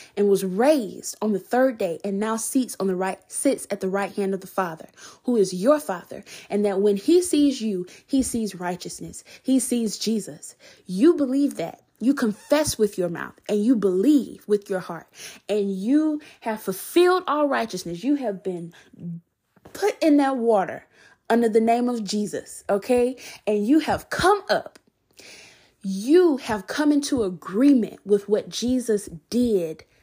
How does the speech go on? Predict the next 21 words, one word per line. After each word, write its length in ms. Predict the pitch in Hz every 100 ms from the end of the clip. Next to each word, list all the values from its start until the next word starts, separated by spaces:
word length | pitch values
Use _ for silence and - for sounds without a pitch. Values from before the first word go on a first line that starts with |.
| _ _ _ _
when 560 | 175 180 262 254 254 -
he 520 | - - 262 233 226 _
broke 480 | 175 196 214 - -
the 100 | 196
foundations. 880 | 190 190 185 180 165 - - - - _ _ -
Listen 460 | 208 247 - 254
to 200 | 247 220
me. 280 | 202 180 - _ _ - - - -
Nothing, 840 | 190 208 240 294 - 190 160 147 _ - - _
and 140 | 208 220
I 100 | 269
mean 640 | 262 240 208 190 190 214
not 280 | 247 262 - -
a 140 | 208
single 1040 | 190 - - - - 294 294 294 294 294 294 _ -
darn 560 | 214 220 220 220 220 - _ -
thing 400 | 214 190 165 170
can 220 | - 202 -
overtake 600 | 196 185 185 - 180 180
you, 80 | 175
girl. 380 | 170 165 160